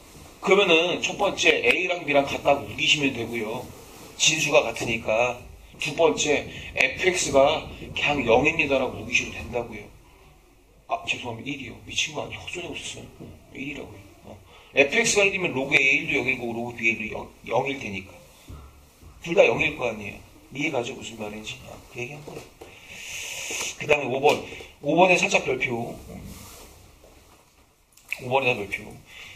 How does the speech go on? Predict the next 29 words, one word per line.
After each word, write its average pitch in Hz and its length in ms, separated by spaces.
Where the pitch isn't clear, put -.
지수에 - 580
로그가 156 360
있으면요. 139 580
지수에 220 580
있는 233 180
놈을 214 380
끄집어 277 460
내리는, 147 420
밑으로 143 280
내리는 160 300
방법 156 240
하나밖에 240 400
없어요. 135 220
로그를 180 380
취할 156 240
수밖에 131 380
없어요. - 300
알겠습니까? 127 540
무슨 117 180
말인지? 117 440
요거 120 200
좀 117 140
연습 - 300
좀 120 160
할게요. 156 540
이따가 123 340
볼 135 240
거예요. 110 340
어, 120 420